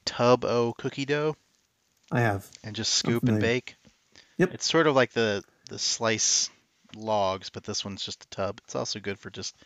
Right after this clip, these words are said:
Speaker 1: digging a spoon in and taking a mouthful.
Speaker 2: Please don't tell me you do that. <laughs> It's so gross.
Speaker 1: <laughs> No, it's
Speaker 2: Good
Speaker 1: good. What are you
Speaker 2: God.
Speaker 1: talking about?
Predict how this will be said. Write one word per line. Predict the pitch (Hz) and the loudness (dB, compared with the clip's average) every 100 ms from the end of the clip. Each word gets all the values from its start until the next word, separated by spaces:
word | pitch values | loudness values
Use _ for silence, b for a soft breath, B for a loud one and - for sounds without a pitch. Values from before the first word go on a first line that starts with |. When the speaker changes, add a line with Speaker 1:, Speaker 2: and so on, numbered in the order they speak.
| b b b b - | b b b b -8
Speaker 1:
digging | 107 98 | -8 -6
a | 98 | -6
spoon | - 104 101 | -6 -8 -8
in | 95 92 | -8 -10
and | 92 | -12
taking | - 92 | -12 -12
a | 95 | -10
mouthful. | 92 90 - 80 101 _ B B B B B | -6 -8 -8 -14 -14 _ B B B B B
Speaker 2:
Please | - 185 190 135 | 0 6 8 8
don't | 131 | 4
tell | 123 135 | 4 2
me | 117 | 4
you | 110 | 2
do | 202 | 2
that. | 220 - - - 170 | 2 0 -2 0 6
<laughs> | |
It's | 254 - | 8 8
so | - - 277 | 8 8 8
gross. | 220 - 190 - 156 - - - - | 8 6 0 0 -6 -4 -6 -6 -6
Speaker 1:
<laughs> | - _ B B B B | -8 _ B B B B
No, | 156 - - | -4 -4 -2
it's | 113 - | 0 4
Speaker 2:
Good | 170 147 | 8 8
Speaker 1:
good. | 120 | 8
What | 131 | 4
are | 120 | 4
you | |
Speaker 2:
God. | 113 | 0
Speaker 1:
talking | - 120 113 | -4 -8 -8
about? | 98 | -8